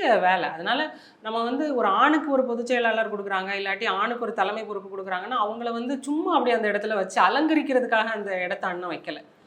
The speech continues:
உண்மையாவே தகுதியும் திறமையும் இருக்கிறனால தான் அந்த இடத்துல வைக்கிறாங்க அப்படின்னு நான் பார்க்குறேன். அதே தகுதியும் திறமையும் ஒரு பெண்ணும் வளர்த்துக்கிட்டு, இல்லாட்டி அந்த இடத்துல நிக்கிறாங்க அப்படின்னா, பெண்ணாக இருக்கிறதுக்காக மட்டுமே ஒரு ரோல் கொடுக்கணும்னு அவசியம் இல்ல.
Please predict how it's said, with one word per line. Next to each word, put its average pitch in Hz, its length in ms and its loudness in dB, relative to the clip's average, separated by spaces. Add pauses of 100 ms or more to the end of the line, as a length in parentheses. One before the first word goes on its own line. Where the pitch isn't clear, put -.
(220)
உண்மையாவே 233 560 0
தகுதியும் 233 420 0
திறமையும் 220 380 -6
இருக்கிறனால 226 500 0
தான் 370 140 0
அந்த 226 140 -2
இடத்துல 190 300 -4
வைக்கிறாங்க 180 360 -4
அப்படின்னு 180 320 -6
நான் 156 140 -6
பார்க்குறேன். 151 320 -6 (300)
அதே 294 340 6
தகுதியும் 302 440 4
திறமையும் 269 460 2
ஒரு 277 140 2
பெண்ணும் 247 400 2
வளர்த்துக்கிட்டு, 220 580 0
இல்லாட்டி 240 260 0
அந்த 220 220 0
இடத்துல 233 360 -2
நிக்கிறாங்க 220 440 -2
அப்படின்னா, 185 460 -4
பெண்ணாக 311 800 2
இருக்கிறதுக்காக 269 800 0
மட்டுமே 302 500 0
ஒரு 302 180 4
ரோல் 240 300 2
கொடுக்கணும்னு 233 360 -4
அவசியம் 185 420 -4
இல்ல. 143 120 -14